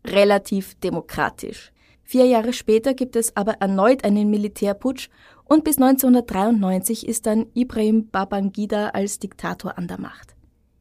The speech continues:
Ihm folgt nach acht Jahren General Sani Abacha,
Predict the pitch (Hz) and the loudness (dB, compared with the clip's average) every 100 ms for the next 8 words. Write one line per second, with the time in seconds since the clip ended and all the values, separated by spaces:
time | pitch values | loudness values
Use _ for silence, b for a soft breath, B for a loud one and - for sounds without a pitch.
0 | _ - 320 311 233 254 - 202 - 208 | _ 2 2 4 2 2 -2 -6 -2 -4
1 | 220 - 190 185 214 233 202 196 185 185 | -4 -4 -2 2 0 0 -2 -4 -2 -2
2 | 190 - - 185 214 247 247 190 196 214 | -2 -4 -4 0 2 2 0 -4 -6 -6
3 | - 294 | -4 -4